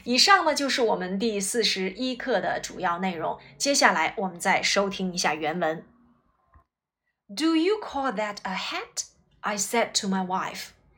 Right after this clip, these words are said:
"You needn't be so rude about it," my wife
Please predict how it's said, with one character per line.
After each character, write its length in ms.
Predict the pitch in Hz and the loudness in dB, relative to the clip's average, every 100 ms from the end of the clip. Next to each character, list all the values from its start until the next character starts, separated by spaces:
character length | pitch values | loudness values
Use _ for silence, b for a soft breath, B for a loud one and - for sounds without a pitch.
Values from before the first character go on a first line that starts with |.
| b b - | b b -4
"You 200 | 208 220 | 2 6
needn't 440 | 226 262 226 202 | 6 8 6 4
be 100 | 220 | 0
so 380 | 214 - 220 220 | 0 2 4 4
rude 360 | 190 247 233 - | 4 0 0 -2
about 420 | 196 185 196 190 | 0 0 0 -4
it," 300 | - - - - | -4 -4 -4 -6
my 220 | 190 202 | 0 2
wife 340 | 202 247 285 | 4 6 6